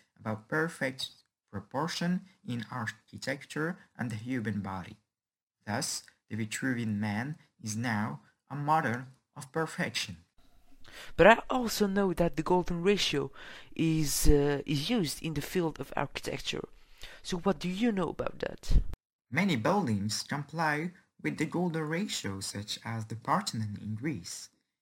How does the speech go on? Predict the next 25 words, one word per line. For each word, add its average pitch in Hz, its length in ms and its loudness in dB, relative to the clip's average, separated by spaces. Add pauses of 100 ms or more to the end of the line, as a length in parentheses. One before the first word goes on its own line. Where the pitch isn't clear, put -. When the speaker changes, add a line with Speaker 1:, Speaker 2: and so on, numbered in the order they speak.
(160)
Speaker 1:
In 98 80 -8
fact, - 560 -4 (300)
this - 240 -6
ancient 185 500 -2
temple 196 480 -2
located 110 560 -4
on 107 180 -2
the 101 200 -8 (140)
Acropolis 160 640 -2
of - 240 -12
Athens 135 640 -2 (340)
was 131 180 -2
built 143 480 0 (280)
according 160 540 0
to 143 120 -8
the 123 100 -4
rules 147 460 -2
of 127 180 -8
harmony 120 720 0
and 101 180 -6
therefore 131 580 -6 (300)
respects - 800 -4 (220)
the 131 60 -2
golden 120 560 -2 (100)
proportion. - 640 -4